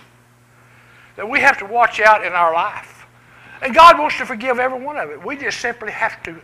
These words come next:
be obedient to His Word and forgive those who have hurt us, who have used us,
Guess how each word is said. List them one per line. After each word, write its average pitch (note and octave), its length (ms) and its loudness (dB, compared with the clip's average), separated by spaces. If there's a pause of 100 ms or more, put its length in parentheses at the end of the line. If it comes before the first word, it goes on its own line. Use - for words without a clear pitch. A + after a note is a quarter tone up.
(100)
be G3 120 -12
obedient B3+ 640 -8 (180)
to G3+ 120 -14
His F3 240 -10
Word E3+ 580 -14 (720)
and E3+ 140 -10
forgive C#4 680 -2 (400)
those A#3 580 2 (600)
who G#3 100 -10
have E3+ 160 -6
hurt F3+ 260 -4
us, - 360 -14 (880)
who G3+ 80 -6
have E3 160 -6
used A#3+ 400 -4
us, - 340 -16